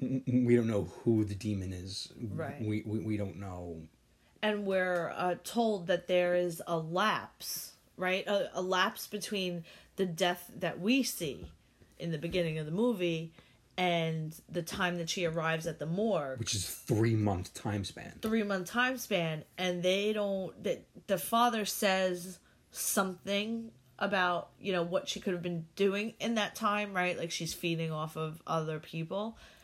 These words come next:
Speaker 1: Right.
Speaker 2: But, like, they don't show any of it and don't give any other detail about what happened in those three months. And like you said, like, obviously him learning more about what the demon is doing to his daughter and,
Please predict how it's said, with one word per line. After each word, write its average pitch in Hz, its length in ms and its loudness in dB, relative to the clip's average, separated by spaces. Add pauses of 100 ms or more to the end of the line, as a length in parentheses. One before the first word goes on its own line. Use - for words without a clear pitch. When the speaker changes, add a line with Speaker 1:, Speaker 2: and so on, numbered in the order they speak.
Speaker 1:
Right. - 100 -6
Speaker 2:
But, 233 160 4
like, 196 340 2
they 196 100 0
don't 190 200 0
show 170 480 2 (140)
any 226 260 2
of 131 140 -6
it - 160 -10
and 170 260 -6
don't 165 220 2
give 160 260 -2
any 226 220 2
other 180 180 2
detail 226 380 0
about 170 180 -2
what 165 100 0
happened 220 320 2
in 170 120 -2
those 160 180 -4
three 165 160 -4
months. 165 280 -2
And 175 120 0
like 180 220 0
you 185 80 -2
said, 208 360 0
like, 165 220 0 (260)
obviously 180 460 2
him 196 300 0
learning 185 400 0
more 180 300 4
about 208 420 2 (560)
what 180 440 4 (540)
the 190 80 -2
demon 190 340 0
is 175 120 0
doing 190 500 2
to 147 460 -2
his 160 220 -8
daughter 196 640 2
and, 147 260 -6